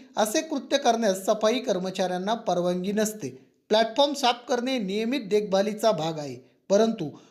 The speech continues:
लोकांना अशा प्रकारची वागणूक दिली जाऊ शकत नाही, असं एका अधिकाऱ्याने सांगितलं. संस्थेने या संदर्भात रेल्वे अधिकाऱ्यांकडे लेखी तक्रार दाखल केली आहे. या तक्रारीतून रेल्वे सफाई कर्मचाऱ्यांवर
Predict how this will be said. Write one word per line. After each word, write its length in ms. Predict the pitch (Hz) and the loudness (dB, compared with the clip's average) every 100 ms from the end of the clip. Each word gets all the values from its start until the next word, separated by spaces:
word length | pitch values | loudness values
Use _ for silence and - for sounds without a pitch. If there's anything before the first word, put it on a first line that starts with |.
| _ | _
लोकांना 460 | 170 175 208 208 208 | -4 0 2 2 2
अशा 240 | 202 220 | 2 2
प्रकारची 540 | 226 220 208 208 202 214 | 2 0 2 0 0 -4
वागणूक 500 | 165 190 202 294 240 | -2 0 0 0 0
दिली 220 | 254 247 | 0 2
जाऊ 200 | 240 240 | 2 2
शकत 380 | 226 190 202 196 | -4 -6 -6 -6
नाही, 280 | 165 123 - _ _ _ - | -8 -8 -14 _ _ _ -4
असं 280 | 185 202 147 - - - | 0 2 2 -2 -12 -6
एका 240 | 175 180 | 0 2
अधिकाऱ्याने 560 | 165 170 175 151 147 190 | 4 0 0 -4 -4 -6
सांगितलं. 500 | 208 180 147 135 127 - _ - | -4 -4 -4 -8 -14 -18 _ -4
संस्थेने 540 | 180 180 180 190 185 | 0 0 2 2 4
या 160 | 175 175 | 4 2
संदर्भात 500 | 185 185 196 208 226 226 - - 170 | 0 2 4 6 4 0 -14 -10 0
रेल्वे 340 | 185 226 254 | 2 4 4
अधिकाऱ्यांकडे 920 | 254 233 226 226 226 220 226 226 170 | 4 2 0 0 0 -2 -2 -2 -2
लेखी 360 | 175 196 196 254 | 0 0 0 -4
तक्रार 520 | 254 185 175 180 190 | -2 -2 0 0 0
दाखल 380 | 170 151 - 170 165 | -2 -4 -4 -6 -6
केली 260 | 147 143 | -6 -6
आहे. 180 | 135 123 - _ - | -6 -8 -14 _ -4
या 140 | 175 | -2
तक्रारीतून 760 | 175 180 185 190 196 202 233 240 - - - | 0 0 4 4 4 2 0 -2 -10 -12 0
रेल्वे 440 | 190 220 240 285 | 4 6 4 2
सफाई 400 | 285 240 202 196 | 2 0 2 0
कर्मचाऱ्यांवर 880 | 196 185 180 185 190 175 180 180 | 0 -2 -2 -2 -2 0 -2 0